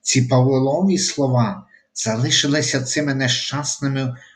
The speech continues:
в підсумку проігнорованими. А як же діла закону?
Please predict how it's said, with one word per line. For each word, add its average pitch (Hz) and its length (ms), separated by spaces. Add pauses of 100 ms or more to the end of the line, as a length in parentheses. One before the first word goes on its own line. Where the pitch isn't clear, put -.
(220)
в - 240
підсумку 123 680
проігнорованими. 117 1200 (760)
А 123 100
як 135 260
же - 160
діла 175 320
закону? - 720